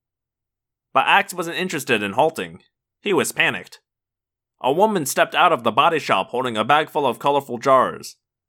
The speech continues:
Axe plowed into her. The bag went flying.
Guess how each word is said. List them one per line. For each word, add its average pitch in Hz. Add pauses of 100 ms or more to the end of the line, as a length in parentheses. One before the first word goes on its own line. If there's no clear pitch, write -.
(240)
Axe 165
plowed 160
into 175
her. 87 (360)
The 113
bag 170
went 110
flying. 139